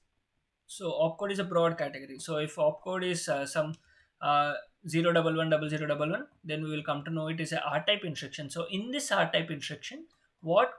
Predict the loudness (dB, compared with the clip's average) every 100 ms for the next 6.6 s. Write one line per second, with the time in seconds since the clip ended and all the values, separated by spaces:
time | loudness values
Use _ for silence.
0 | _ 4 4 4 6 6 4 2 0 2
1 | 0 -2 -4 2 4 2 0 -4 -4 -6
2 | -8 -10 -12 _ _ -4 -4 -6 -10 -6
3 | -4 -2 -2 -4 -10 -8 -4 -2 -2 -2
4 | -2 0 0 0 -2 -2 0 -2 -2 -4
5 | -6 -8 -8 -10 -8 -8 -6 -6 -6 -6
6 | -8 -6 -4 -4 -6